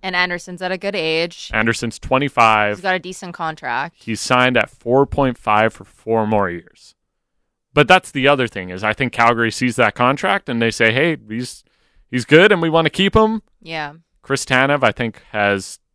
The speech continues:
Speaker 2: two more years after, or two more years, including this next coming season. So he's a,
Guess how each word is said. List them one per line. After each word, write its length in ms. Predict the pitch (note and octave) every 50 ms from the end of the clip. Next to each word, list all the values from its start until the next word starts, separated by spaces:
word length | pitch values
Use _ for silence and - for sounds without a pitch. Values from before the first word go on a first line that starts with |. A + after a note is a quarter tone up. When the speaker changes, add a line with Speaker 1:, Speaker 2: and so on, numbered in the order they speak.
| _
Speaker 2:
two 360 | - - - B2 C3+ D#3 E3+
more 260 | F3 E3+ E3 E3 E3 D#3+
years 380 | D3+ D3+ D3+ D#3 D#3+ E3 D3+
after, 520 | C3+ B2+ B2 - B2+ A#2 A#2 A#2 A2+ A#2 - _ _ _ _ _ -
or 220 | A2+ A2+ A2 G2+ G#2+ - _ _ _
two 160 | - - F#3+
more 200 | F#3 F#3 F3+ D#3+ C#3+
years, 580 | C3+ C3 C3 C3+ C3+ C3+ B2+ A#2+ - - - _ _ _ _ _ _ _ _ _ _ _ -
including 540 | A#2+ A2+ - - B2+ C3 A#2+ B2 A#2+ A2+
this 240 | A2 G#2 - - - _
next 400 | A#2+ A2 G#2+ F#2+ - - - -
coming 380 | _ - - G2+ F#2+ F2+ F2+ F2
season. 420 | - - - E2+ E2+ - _ F#2
So 180 | - - A#2+ A#2
he's 240 | A#2+ D#3 D#3+ C#3 C#3+
a, 300 | C#3+ C3 B2+ B2 A#2